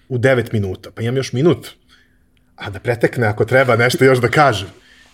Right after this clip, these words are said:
Ti si na konju, zato što ako te neko zaustavi na šest, ako ti neko dođe pred početak i kaže: „E, slušaj, imaš samo pet minuta, nećeš imati deset minuta.” Super, spreman sam. Jer, e, dakle, to ograničavanje sebe vremenski te tera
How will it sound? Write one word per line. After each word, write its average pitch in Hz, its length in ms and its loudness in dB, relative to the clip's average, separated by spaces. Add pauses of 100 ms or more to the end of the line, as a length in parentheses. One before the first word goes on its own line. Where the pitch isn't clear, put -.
Ti - 100 -6
si 196 140 -6
na 120 100 -2
konju, 120 260 -4 (140)
zato 101 180 -10
što 143 120 -6
ako 110 120 -8
te 104 80 -8
neko 151 240 -4
zaustavi 120 680 -4 (280)
na 104 180 -8 (220)
šest, 147 280 -4 (220)
ako - 160 -20
ti 110 60 -12
neko 151 180 -6
dođe 151 220 -4
pred 110 240 -8
početak 131 440 -6
i 113 40 -14
kaže: 139 240 -4
„E, 127 40 -2
slušaj, 131 280 -8
imaš 123 140 -10
samo 131 200 -6
pet 135 140 -4
minuta, 117 260 -8
nećeš 117 260 -8
imati 104 200 -10
deset 101 200 -12
minuta.” 87 280 -18 (720)
Super, - 360 -16 (160)
spreman 101 380 -12
sam. - 140 -20 (1120)
Jer, 120 260 4
e, 120 100 -4 (1300)
dakle, 120 400 0 (480)
to 175 140 2
ograničavanje 143 680 -2
sebe 160 260 -4
vremenski 143 440 -4
te 107 120 -10
tera 147 540 -2